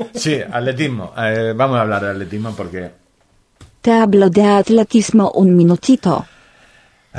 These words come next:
Speaker 2: Yo creo que te lo comenté en privado. Del atletismo va a ser una sección fija ya, mm, en este giro hacia la información del podcast, <laughs> giro hacia
Speaker 1: <laughs> ¿No te da la risa, según lo dices?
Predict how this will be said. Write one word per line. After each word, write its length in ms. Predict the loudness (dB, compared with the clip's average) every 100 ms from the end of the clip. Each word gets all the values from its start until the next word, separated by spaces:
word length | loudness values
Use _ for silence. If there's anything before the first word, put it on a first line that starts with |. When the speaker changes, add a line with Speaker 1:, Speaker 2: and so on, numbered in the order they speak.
| -8 -6 -8 -12 -18 -20 _
Speaker 2:
Yo 240 | -2 0
creo 260 | 0 -2 -2
que 160 | -4 -4
te 160 | -2
lo 100 | -4
comenté 340 | -2 -2 0 0
en 120 | 0
privado. 460 | 0 2 2 -2
Del 520 | -4 -2 -2 -2 -6 -4
atletismo 440 | -2 -2 -4 -2
va 60 | 0
a 40 |
ser 120 | -2
una 120 | -4 -6
sección 320 | -6 -6 -6
fija 280 | -6 -6 -2
ya, 280 | -2 -4 -8 -20 _ _ _ -20
mm, 300 | -16 -16 -16 -20 -16
en 120 | -10 -8
este 220 | -6 -6
giro 400 | -6 -6 0 0
hacia 220 | 0 -4
la 80 | -8
información 680 | -8 -8 -10 -8 -6 -6 -10 -16
del 240 | -14 -12
podcast, 440 | -8 -8 -6 -8 -8 -18 -20
<laughs> 220 | -12 -12 -8
giro 240 | -6 -2
hacia 200 | -4 -4
Speaker 1:
<laughs> 100 | -12 -12 -14 -12 -12 -12 -14 -10 -12 -10 -14 -12 -14 -14 -16 -18 -20 -20 -20 -20 -20 -10
¿No 80 |
te 80 | -4
da 60 | 0
la 120 | -2
risa, 320 | -4 -8 -8
según 220 | -8 -8 -8
lo 80 |
dices? 440 | -8 -12 -16 -18